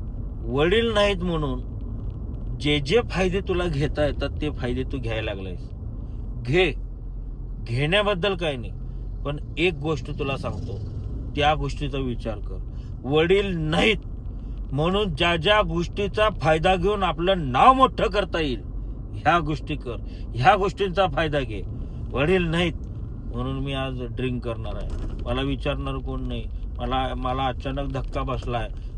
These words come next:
मला खूप त्रास झालाय, नाही. कुठलाही माणूस खिशात पैसे असलं तर दुःख झाले म्हणून दारू प्यायला जातोय, कुठलाही माणूस खिशात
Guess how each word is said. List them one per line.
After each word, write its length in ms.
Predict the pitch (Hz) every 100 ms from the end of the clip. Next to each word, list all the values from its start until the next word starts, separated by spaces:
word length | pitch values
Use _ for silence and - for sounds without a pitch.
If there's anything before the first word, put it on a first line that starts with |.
| -
मला 180 | 120 127
खूप 320 | - 139 123
त्रास 260 | 135 131 135
झालाय, 400 | 131 123 120 110 - - - - -
नाही. 420 | 117 110 92 87 - - - - - - - - - - - - - - -
कुठलाही 640 | 117 - 135 147 143 160
माणूस 520 | 156 147 143 147 156
खिशात 340 | - 135 147 147
पैसे 460 | 139 143 131 -
असलं 320 | 147 135 147 147 -
तर 140 | 156
दुःख 400 | 147 143 123 -
झाले 320 | 143 143 139
म्हणून 300 | 139 139 143
दारू 260 | 135 127 123
प्यायला 320 | 127 123 120
जातोय, 340 | 113 104 - 110 - - - - - - - - - - -
कुठलाही 540 | 120 117 139 143 156
माणूस 640 | 160 147 143 151 190 220 - - - - - -
खिशात 360 | 127 - 160